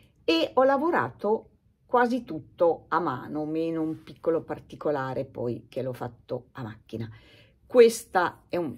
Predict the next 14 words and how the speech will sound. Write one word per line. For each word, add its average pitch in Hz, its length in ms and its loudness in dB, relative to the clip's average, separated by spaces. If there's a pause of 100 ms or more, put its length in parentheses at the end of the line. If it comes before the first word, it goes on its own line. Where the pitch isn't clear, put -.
(120)
un 160 140 -12
fiorellino, 185 800 0
questo 165 260 -4
è - 20 -4
un 147 60 -8
fiorellino 170 580 -2
fatto 165 380 -6
in 156 260 -8
pelle. 240 640 4 (1200)
Di 214 220 0
nuovo 247 520 6
qui 247 420 -2
ho 185 80 2
lavorato 202 800 0